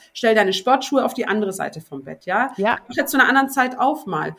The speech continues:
Speaker 1: Äh, guck mal nicht die Filme, die du gucken würdest. Guck andere Sachen. Geh auf Events, auf die du nicht gehen würdest. Also mache Dinge einfach mal anders, ja?
Speaker 2: Ja.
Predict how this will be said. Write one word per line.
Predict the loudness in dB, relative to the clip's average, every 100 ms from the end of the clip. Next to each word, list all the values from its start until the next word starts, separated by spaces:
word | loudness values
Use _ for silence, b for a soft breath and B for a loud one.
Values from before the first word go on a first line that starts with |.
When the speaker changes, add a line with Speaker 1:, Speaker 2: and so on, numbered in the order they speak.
| b
Speaker 1:
Äh, | -2 0 0 -2
guck | -10 2
mal | 4 6
nicht | 4 2
die | -4
Filme, | -2 0 -2
die | -6
du |
gucken | -14 -14 -12 -10
würdest. | -10 -8
Guck | -10 -2
andere | 0 0 0
Sachen. | -2 -2
Geh | -2 0
auf | 0 0
Events, | -2 -2 -2 -4 -10
auf | -10
die | -6
du | -4
nicht | -6 -8
gehen | -8 -8
würdest. | -10 -16 -10
Also | -4 -4 B B
mache | 2 4 6 4 4
Dinge | 6 6 6
einfach | 2 2 0 2
mal | 4 4 2 -2
anders, | 0 -2 -6 -4
ja? | -2 -2 0
Speaker 2:
Ja. | -4